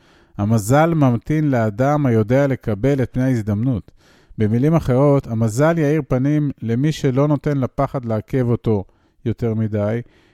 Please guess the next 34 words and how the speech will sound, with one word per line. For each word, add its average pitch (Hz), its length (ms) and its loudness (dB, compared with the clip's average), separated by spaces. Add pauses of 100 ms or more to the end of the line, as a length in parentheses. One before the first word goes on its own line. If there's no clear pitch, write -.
(140)
למי 135 260 2
שלא 156 320 4
יהסס 147 540 0
ולא 131 240 4
יתמהמה 127 760 0
יתר 123 420 -6
על 107 100 -4
המידה, 107 480 -4 (540)
למי 127 220 2
שלא 175 280 4
ידחה 170 300 0
את 160 80 0
שעת 160 300 0
ההחלטה. 139 600 0 (300)
אדם 135 420 -2
הדוחה 143 460 0
החלט-, - 400 -8
קבלת 113 500 -6
החלטות 131 480 -4
מחמיץ 123 500 -6
הזדמנויות 113 580 -2
שעשויות 113 520 -6
לפעול 107 340 -6
לטובתו. 95 480 -10 (640)
עלינו 156 400 4
לסמוך 170 420 2
על 156 80 0
עצמנו 160 560 0
ולהבין 135 420 0
שלעיתים 156 540 -2
עלינו 156 240 0
להקשיב 156 420 -2
לנטיית 143 460 -4
הלב, 143 360 -2